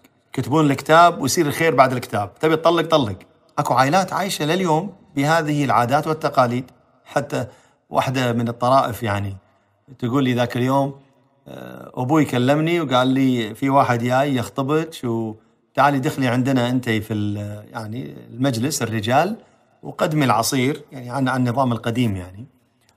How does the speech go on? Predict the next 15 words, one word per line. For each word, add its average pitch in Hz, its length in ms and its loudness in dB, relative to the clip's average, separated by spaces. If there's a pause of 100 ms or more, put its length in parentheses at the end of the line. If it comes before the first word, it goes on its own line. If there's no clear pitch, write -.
(140)
وقدمي 156 440 0
العصير 131 440 2
علشان 160 340 2
الخاطب 151 420 2
يشوفك. 113 420 -2 (480)
قالت 180 220 -2
له: 170 60 -2
"طيب." 123 320 0 (540)
طبعًا 180 220 2
البنت 160 380 0
يعني 143 220 -2
حيوية 135 540 2
ومتربية، 113 580 -6
تقول 120 320 -4
لي. 104 200 -8